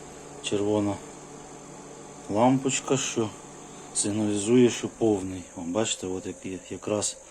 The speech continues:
все спрацювало. От дві години воно собі наморозило повний контейнер. І тепер воно буде так стояти, поки ми не заберемо лід, або поки він же ж потихеньку може розставати. Якщо він потихеньку розстає,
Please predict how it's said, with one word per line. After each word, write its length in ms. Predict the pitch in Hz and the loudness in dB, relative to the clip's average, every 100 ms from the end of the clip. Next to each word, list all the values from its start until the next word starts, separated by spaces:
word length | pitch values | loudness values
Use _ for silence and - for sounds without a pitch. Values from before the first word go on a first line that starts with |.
| - - - - | -20 -18 -20 -10
все 180 | - 104 | -4 -2
спрацювало. 800 | - 98 87 - 95 87 80 76 69 - - - - - - - - - - - - - 98 | -2 -4 -4 -4 -2 -2 -4 -10 -16 -20 -20 -20 -20 -20 -20 -20 -20 -20 -20 -20 -20 -14 -2
От 200 | 101 92 | -2 2
дві 180 | 117 | 6
години 440 | 120 117 165 185 156 | 6 8 10 10 10
воно 220 | 139 135 | 8 8
собі 300 | - 120 120 | 4 2 2
наморозило 640 | 113 117 127 135 110 110 107 | 4 6 10 10 10 6 4
повний 380 | 117 110 104 | 4 4 4
контейнер. 600 | 95 107 104 143 139 131 127 - - - - - - - - - - - | 0 0 8 10 10 8 2 -6 -20 -20 -20 -20 -16 -16 -18 -16 -16 -12
І 40 | - | -6
тепер 400 | - 139 127 120 - - | 2 8 8 8 -4 -6
воно 160 | 107 113 | 0 4
буде 180 | 110 113 | 6 8
так 200 | 113 - | 6 4
стояти, 540 | - 120 143 147 143 - - - - - - - | 4 8 10 8 4 0 -12 -20 -20 -20 -20 -8
поки 360 | - 117 117 107 - - | 0 0 2 0 -2 -4
ми 100 | 113 | 0
не 120 | 113 | 2
заберемо 520 | 101 104 113 117 113 | 2 6 8 8 6
лід, 220 | 127 160 156 - - - - - - - - | 6 4 2 -8 -20 -20 -20 -20 -20 -20 -6
або 260 | 104 104 123 | -2 2 2
поки 300 | 123 110 110 | 2 0 2
він 160 | 110 | 2
же 100 | 107 | 2
ж 80 | 107 | 0
потихеньку 600 | - 143 107 117 110 117 | -2 -6 0 2 2 4
може 240 | 117 113 117 | 4 6 8
розставати. 600 | 123 - 151 160 151 113 | 8 10 12 12 12 6
Якщо 280 | 104 - | 0 -2
він 120 | 107 104 | -2 -2
потихеньку 520 | - 113 113 113 117 | -6 -4 -2 0 2
розстає, 540 | 117 - 143 156 156 | 2 4 6 8 6